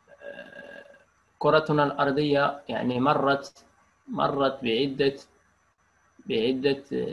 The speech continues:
أزمات، آه، ف-، فهي ليس كما ترونها في، في ناقص ميتين مليون عام أو ناقص ستمية،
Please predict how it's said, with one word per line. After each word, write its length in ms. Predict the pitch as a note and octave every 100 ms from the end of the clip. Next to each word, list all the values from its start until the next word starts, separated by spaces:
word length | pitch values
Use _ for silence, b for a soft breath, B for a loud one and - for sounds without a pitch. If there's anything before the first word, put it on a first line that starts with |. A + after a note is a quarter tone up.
| - C#3
أزمات، 720 | B2 B2 B2 C3 C3+ C3+ - - _ _ _ _ _ _ _ _ _ _ _ -
آه، 1120 | A#2 - - - - - - - - - - - _ A#2+
ف-، 360 | A#2 A#2 A2+ B2
فهي 680 | A#2+ D3 C#3+ C#3 C#3 C3 - _ _ _ -
ليس 280 | C#3 D3 D3
كما 320 | - C#3 C3+
ترونها 760 | C3 C3 C#3 C3+ B2+ B2 B2 B2
في، 440 | A#2+ A2+ A2+ A2+ - _ _ _ _ _
في 80 | B2
ناقص 640 | C3 - B2 B2+ - -
ميتين 680 | B2+ A#2+ A#2 - C3+ C3 C3
مليون 560 | B2 A#2+ B2+ B2+ A#2+ -
عام 520 | G#2+ B2+ B2+ B2 -
أو 140 | A#2 A2+
ناقص 600 | C3+ C#3 - B2 - A#2+
ستمية، 480 | A#2 B2 B2+ B2